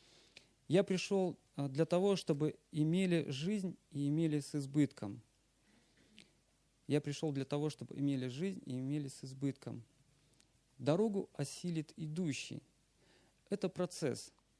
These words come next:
Процесс постоянных отношений с Иисусом. Тот источник, который действительно даёт нам,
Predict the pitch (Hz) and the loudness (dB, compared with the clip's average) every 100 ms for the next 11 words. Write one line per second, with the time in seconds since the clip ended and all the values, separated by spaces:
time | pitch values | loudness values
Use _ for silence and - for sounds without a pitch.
0 | - 170 - 247 190 175 - 175 208 208 | 2 2 4 0 0 -6 0 2 2 2
1 | 175 151 151 147 190 185 170 160 - - | 2 0 0 0 0 2 0 -2 -6 -14
2 | - 160 143 143 127 - 113 - _ _ | -4 -4 -2 -6 -6 -8 -12 -14 _ _
3 | _ _ _ _ 165 170 170 - 208 226 | _ _ _ _ 2 2 2 -2 0 2
4 | 151 127 135 - 160 151 139 127 135 - | 0 0 -2 2 4 6 4 0 -6 -6
5 | - 151 135 120 139 160 160 135 110 | -2 0 0 0 0 0 0 -2 -2